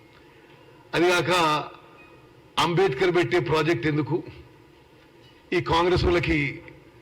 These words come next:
ఇది నాకు ఆనాడున్న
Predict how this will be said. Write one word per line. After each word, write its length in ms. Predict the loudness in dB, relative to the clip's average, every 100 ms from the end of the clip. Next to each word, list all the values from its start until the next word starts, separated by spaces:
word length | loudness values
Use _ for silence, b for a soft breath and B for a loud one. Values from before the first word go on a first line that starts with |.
| -20 -20 -20 -20 -20 -20 _ -20 -20 -20 -20 -14 -4
ఇది 160 | -2 0
నాకు 460 | 2 0 -2 -4 0
ఆనాడున్న 920 | 2 2 2 2 2 2 2 0